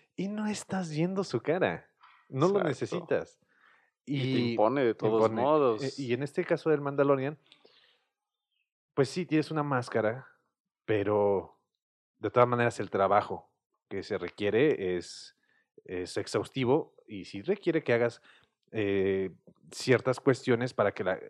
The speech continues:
Speaker 1: aunque tengas una máscara, la gente empatice contigo.
Speaker 2: Ujú, exacto.
Speaker 1: Entonces
Speaker 2: Pues yo te digo, Pedro Pascal, la verdad es que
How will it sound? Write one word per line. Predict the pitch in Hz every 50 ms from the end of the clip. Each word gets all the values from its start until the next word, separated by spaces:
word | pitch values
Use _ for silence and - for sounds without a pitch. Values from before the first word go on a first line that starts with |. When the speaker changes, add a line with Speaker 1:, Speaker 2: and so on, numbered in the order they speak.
| - _ _ - - - -
Speaker 1:
aunque | - 117 120 117 123 117
tengas | - 135 143 123
una | 147 139
máscara, | 135 131 131 - 151 139
la | 120 -
gente | - 110 - 117
empatice | 90 - - - 98 - 104
contigo. | - 90 _ _ _ _ _ -
Speaker 2:
Ujú, | - 101 _ 123 110 107 - _ _ _ _ -
exacto. | - 131 - - - 110 107 - 98 -
Speaker 1:
Entonces | 104 - - _ - - _
Speaker 2:
Pues | - 131 113
yo | 127
te | 117 127
digo, | 139 151 160 156 143 - - - - _ _ _ _
Pedro | - 117 110 110 110 110 -
Pascal, | 120 113 - - - 113 113 113
la | 110
verdad | 110 110 104 107 107 107 107
es | 113 - -
que | - - 120 110 107 107 - _